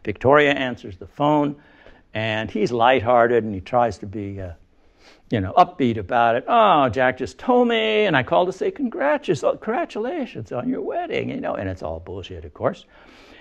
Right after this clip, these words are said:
And it slips into Jack's being sarcastic and snide,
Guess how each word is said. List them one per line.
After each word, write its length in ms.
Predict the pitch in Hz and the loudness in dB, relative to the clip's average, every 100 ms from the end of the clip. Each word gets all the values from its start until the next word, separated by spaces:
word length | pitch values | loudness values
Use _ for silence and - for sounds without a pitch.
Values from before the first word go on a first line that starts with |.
| _ | _
And 580 | 110 107 101 101 101 98 - | 0 2 2 -2 -6 -10 -10
it 200 | 127 120 | -8 -8
slips 500 | - - 160 165 - - | -10 -4 0 0 -2 -6
into 800 | 139 131 123 107 120 117 117 - 113 - 123 113 | -2 0 0 -2 -2 -2 -4 -8 -18 -14 -12 -2
Jack's 300 | 123 123 - | 0 0 -2
being 560 | 117 117 113 110 101 101 _ _ _ _ _ _ _ _ _ _ _ _ - - | -8 -8 -6 -8 -12 -16 _ _ _ _ _ _ _ _ _ _ _ _ -20 -20
sarcastic 1040 | - 110 107 - - 170 147 - 135 - | -4 -2 -2 -6 -12 -12 -12 -16 -16 -16
and 180 | 110 95 | -18 -18
snide, 920 | - - 120 120 117 113 107 92 | -20 -10 -6 -6 -6 -6 -8 -8